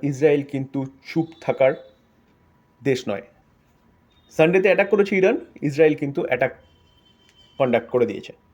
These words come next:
এখানে বলতে পারেন যে যুদ্ধের একটা বাতাবরণ কিন্তু তৈরি হয়ে গেছে। দেখুন, "Israel military has conduct missile strike against Iran।" ইরানের ওপর কিন্তু মিসাইল স্ট্রাইক করেছে, এটা বলছে কে?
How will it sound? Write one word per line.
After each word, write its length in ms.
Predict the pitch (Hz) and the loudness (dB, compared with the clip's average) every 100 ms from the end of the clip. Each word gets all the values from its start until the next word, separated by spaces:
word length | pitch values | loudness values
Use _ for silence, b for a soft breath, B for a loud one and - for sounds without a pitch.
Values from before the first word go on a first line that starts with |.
| _ _ _ _ - | _ _ _ _ -8
এখানে 220 | 165 156 | -2 0
বলতে 260 | 131 131 156 | 0 2 4
পারেন 240 | 131 131 | 4 2
যে 80 | 139 131 | -2 -6
যুদ্ধের 300 | 135 120 160 | -12 -2 0
একটা 220 | 135 143 | 2 0
বাতাবরণ 520 | 110 107 143 139 139 139 | 0 0 0 0 -4 -6
কিন্তু 240 | 127 131 | -10 -6
তৈরি 260 | 131 120 107 | -2 0 0
হয়ে 180 | 92 | -4
গেছে। 220 | - - - _ _ _ _ _ _ _ - | -4 -16 -20 _ _ _ _ _ _ _ -2
দেখুন, 200 | 208 247 | 2 4
"Israel 380 | 190 190 240 233 | 2 6 6 6
military 340 | 202 214 214 156 | 2 2 0 0
has 120 | 175 - | -2 0
conduct 280 | 160 170 185 156 | 2 2 0 -4
missile 380 | 147 190 180 170 - | 0 2 2 0 -8
strike 400 | - 151 131 - _ _ _ _ | -2 0 0 -8 _ _ _ _
against 340 | 135 156 151 - | -2 0 -2 -2
Iran।" 180 | 135 120 98 | 0 0 0
ইরানের 260 | 143 156 147 | 0 2 2
ওপর 180 | 143 135 | -2 -4
কিন্তু 220 | 135 131 | -4 -4
মিসাইল 300 | 120 120 143 | -4 -2 -4
স্ট্রাইক 260 | - 120 - | -2 -4 -2
করেছে, 260 | 117 117 | -4 -4
এটা 140 | 101 127 | -2 0
বলছে 300 | 123 123 | 0 -2
কে? 140 | 147 | -4